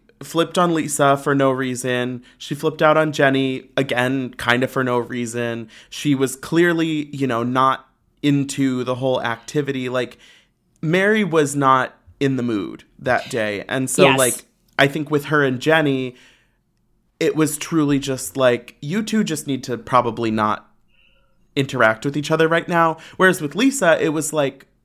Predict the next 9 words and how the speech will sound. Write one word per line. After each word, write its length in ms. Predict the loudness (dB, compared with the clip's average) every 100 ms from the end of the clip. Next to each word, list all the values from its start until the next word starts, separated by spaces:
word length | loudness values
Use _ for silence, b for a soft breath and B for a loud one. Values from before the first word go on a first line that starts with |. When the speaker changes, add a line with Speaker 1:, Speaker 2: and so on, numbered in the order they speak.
| _
Speaker 1:
"No, 240 | -4 -2 -2
this 280 | -2 -4
is 140 | -6 -8
weird. 460 | -4 0 2 2 -2
Like, 260 | -6 -8
you, 440 | -6 -4 -4 -8 -18 _ _ _ _ _ _ -20 -10
like, 320 | -2 0 0
Mary 280 | 2 4 4
should 320 | 2 -4 -12